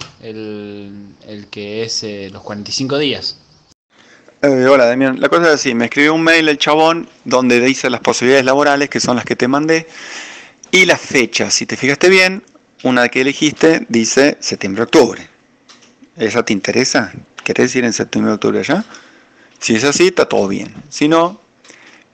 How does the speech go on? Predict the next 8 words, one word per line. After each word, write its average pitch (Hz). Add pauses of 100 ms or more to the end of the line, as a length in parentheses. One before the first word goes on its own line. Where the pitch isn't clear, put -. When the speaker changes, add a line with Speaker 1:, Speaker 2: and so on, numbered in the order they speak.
(300)
Speaker 2:
eh, 110
los 107
cuarenta 110
y 104
cinco 135
días, 147
¿viste? 131
No, 120